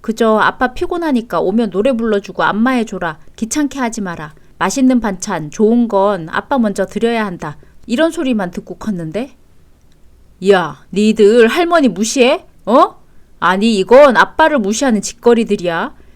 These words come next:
우덜은 공경할 줄도 모르고 가정교육 막대 먹었네, 이것들이. 당신이 이 모양이면서 무슨 애들 가정교육을 들먹여?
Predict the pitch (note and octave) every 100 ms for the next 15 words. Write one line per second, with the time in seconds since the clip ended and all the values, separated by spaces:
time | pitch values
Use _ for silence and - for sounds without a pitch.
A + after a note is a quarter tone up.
0 | - - A#3 C#4 C4 A#3+ A3+ A3 C4+ B3
1 | B3 A#3+ A3+ G3 F#3 G3 C#4 D4 G#3 -
2 | G#3+ C4+ C4+ B3 G3+ F3 - D#4 D#4+ C#4+
3 | A#3+ G3+ F3 G3+ G#3+ G3 A3 F#4 - _
4 | - _ _ _ _ _ _ _ - G3
5 | G3 D4+ C4+ F#3+ A3 C#4 C4+ A3+ F#3 F3
6 | F#3 E3 D3+ G3 E3 E3+ A3 E4 D#4+ D4
7 | C4+ A#3+ F#3+ E3 D#3 F3 E3+ F3+ F3+ E3+
8 | A#3+